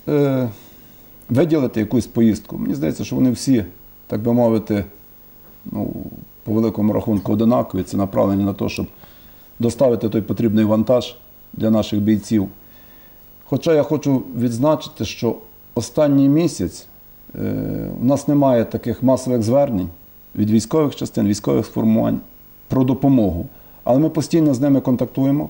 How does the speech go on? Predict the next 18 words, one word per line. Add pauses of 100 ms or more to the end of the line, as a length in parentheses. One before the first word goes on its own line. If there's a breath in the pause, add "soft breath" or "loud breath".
постійно,
е,
моніторимо
ситуацію. (580 loud breath)
І (240)
бійці
самі
відзначають,
що (360)
більш-менш (400)
забезпечені (240)
і
формою, (600)
і
озброєнням, (120)
і
продуктами
харчування.